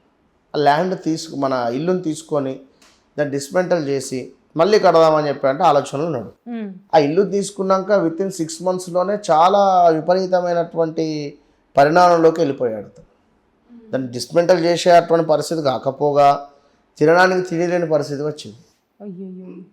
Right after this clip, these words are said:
Speaker 1: ఇక ఈ సిచ్యువేషన్లో దాన్ని అమ్ముదామన్నా ఎవరు కొనడానికి ముందు రావడం లేదు. అందరికీ తెలుసు పరిస్థితి. అంటే ఇట్లా కొందరు మనం చెప్పలేం,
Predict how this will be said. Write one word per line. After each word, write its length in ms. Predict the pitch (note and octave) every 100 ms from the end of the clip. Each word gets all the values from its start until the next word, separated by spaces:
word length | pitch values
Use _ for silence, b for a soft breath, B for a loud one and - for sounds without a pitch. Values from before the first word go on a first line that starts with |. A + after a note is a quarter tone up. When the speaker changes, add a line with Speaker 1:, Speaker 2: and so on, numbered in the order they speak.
| _ -
Speaker 1:
ఇక 460 | E3 F#3 E3+ D3+ -
ఈ 120 | D3+ E3+
సిచ్యువేషన్లో 840 | E3 - F#3+ F#3 F3+ F#3+ F#3 F#3
దాన్ని 220 | F3 E3+
అమ్ముదామన్నా 720 | D3+ D#3+ F3+ F3+ F3+ F3 F3+
ఎవరు 320 | G3 F3+ F3 F3
కొనడానికి 400 | E3+ E3+ F3+ F3
ముందు 160 | E3+
రావడం 300 | E3 D#3 C3
లేదు. 120 | A#2 G#2+ _ _ _ _ _ _ _ _ _ _
అందరికీ 400 | B2+ D3 F#3+ F#3
తెలుసు 440 | F#3+ E3 D#3+ D#3+ - -
పరిస్థితి. 420 | - B2+ C#3 G#2+ - _ _ _ _ _ _ _ _ _ _ _ F3+
అంటే 300 | A#3+ A#3+ A#3
ఇట్లా 200 | G3+ G3
కొందరు 600 | F3 F#3 G#3 G3+ G3+ G#3+
మనం 260 | F#3 F#3
చెప్పలేం, 680 | F3+ - - D#3+ - G#3 C3+